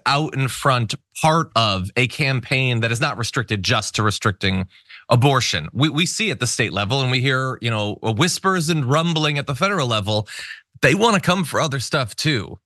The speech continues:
Like, the, the idea that this is the only, you know, half century old right that they wanna roll back, that, that isn't even the extent of it. Birth control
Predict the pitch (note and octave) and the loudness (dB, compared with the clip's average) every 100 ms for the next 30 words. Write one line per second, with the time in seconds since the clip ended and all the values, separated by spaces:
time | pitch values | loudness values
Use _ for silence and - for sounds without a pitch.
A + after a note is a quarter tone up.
0 | - C#3+ D3+ E3+ - - - - F#3 F3+ | 0 0 2 0 -2 -20 -16 0 2 2
1 | F3+ C4+ A#3 D#3 G3+ G3+ D3+ C#3+ D#3 - | 0 0 -2 -2 -4 -2 -2 -2 -4 0
2 | G#3+ A#3+ G#3+ F3 C3+ A2 G2+ A2+ A2 F#2+ | 0 2 2 2 2 0 0 0 0 0
3 | F2+ D3 C#3+ - - C#3 C3+ - C3+ C3+ | -2 -2 -2 -4 -2 0 0 0 0 0
4 | A#2 A#2+ A2+ B2 B2 A#2+ A#2+ A#2 A2+ A2+ | 0 -2 0 0 -2 0 0 0 0 0
5 | A#2 A2 A2+ A2+ D#3 D#3 G3 G#3+ G3+ D3 | 0 0 0 0 -2 0 0 0 0 0
6 | C#3 A#2+ C3+ C3 A2+ G#2+ G#2 A2+ F2+ - | -2 -2 -2 0 0 0 2 2 0 0
7 | A#2+ G#2 G#2 F#2 F#2 - - - _ - | 0 2 0 0 -2 -4 -14 -20 _ 0
8 | F3+ G3 A#3+ A3+ - A3+ A#3 B3+ | 2 4 2 2 2 0 0 -2